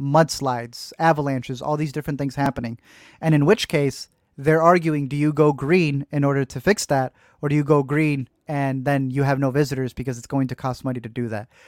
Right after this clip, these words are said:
Because that means the grocery. This is, like, the first time you actually had a documentary admitting that going green means you will not have the five options of cheese at your store. There will be repercussions for it. And I appreciated that honesty in it,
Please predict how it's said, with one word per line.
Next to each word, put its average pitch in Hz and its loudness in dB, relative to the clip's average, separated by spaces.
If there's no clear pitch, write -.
Because 139 -2
that 147 2
means 147 2
the 147 -2
grocery. 135 -2
This 156 -2
is, 208 0
like, 240 2
the 208 2
first 202 4
time 180 0
you 170 4
actually 165 2
had 160 2
a 160 -2
documentary 143 0
admitting 175 6
that 147 2
going 180 6
green 180 4
means 165 2
you 160 4
will 165 4
not 165 4
have 160 4
the 143 0
five 151 4
options 151 4
of 123 -8
cheese 151 0
at 165 -2
your 147 -2
store. 151 4
There 165 8
will 170 10
be 165 4
repercussions 160 2
for - -10
it. 113 -12
And 147 -4
I 151 0
appreciated 151 -2
that 135 -2
honesty 151 -2
in 117 -6
it, 113 -10